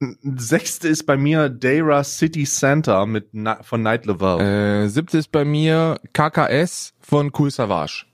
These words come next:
Speaker 1: Äh, siebte ist bei mir, ähm, <laughs> auch wieder ein Klassiker von Rupert Holmes,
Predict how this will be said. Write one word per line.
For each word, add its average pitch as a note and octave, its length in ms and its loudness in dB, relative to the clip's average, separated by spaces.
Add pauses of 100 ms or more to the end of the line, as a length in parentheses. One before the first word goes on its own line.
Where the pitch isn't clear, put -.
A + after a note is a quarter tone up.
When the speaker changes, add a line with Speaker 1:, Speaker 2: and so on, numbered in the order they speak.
(2500)
Speaker 1:
Äh, G2 220 4
siebte A2+ 420 -2
ist C3+ 200 -2
bei G#2 180 0
mir, F3 680 2 (460)
ähm, A2 600 0
<laughs> - 420 -6
auch A#2 240 0
wieder D#3+ 140 4
ein D3+ 100 2
Klassiker C#3 520 -2 (200)
von G2+ 400 0
Rupert D#3+ 480 0
Holmes, B2 540 2